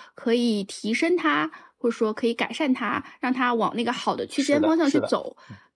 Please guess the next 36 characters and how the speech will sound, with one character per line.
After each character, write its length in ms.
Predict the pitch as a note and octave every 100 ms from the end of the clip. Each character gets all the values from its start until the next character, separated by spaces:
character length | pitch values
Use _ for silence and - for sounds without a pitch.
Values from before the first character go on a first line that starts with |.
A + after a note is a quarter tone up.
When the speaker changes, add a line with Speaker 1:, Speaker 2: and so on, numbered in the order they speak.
| _
Speaker 1:
呃， 200 | G3+ F#3 -
但 160 | D#4+
是 260 | D#4 D4 C4+ - -
更 220 | F#4+ C#4+
多 200 | C4 C4+
的 80 | B3+
还 220 | - G3
是 120 | A3 D4
要 140 | C4+
靠 260 | C4 G3+ A#3+
我 100 | G3
们 260 | F3 - -
自 160 | D4
己， 380 | C#4+ - - - - _ -
就 140 | A#3
人 240 | G3+ G#3 A3
定 180 | D#4+
胜 220 | C4+ E4 A3+
天 260 | C#4+ C#4+
嘛， 80 | D4 G3
Speaker 2:
<laughs> 80 |
Speaker 1:
就 80 | F#3+
是 220 | A3 G#3+
我 120 | E3+ G3
们 220 | G3 G#3+
还 160 | F#3+
是 180 | A3 C#4
可 180 | C4 B3
以 100 | C4
通 200 | C4+ C#4+
过 120 | D#4
自 80 | C#4+
己 80 | C4+
的 100 | A#3+
努 200 | B3+ A#3+
力 240 | - C4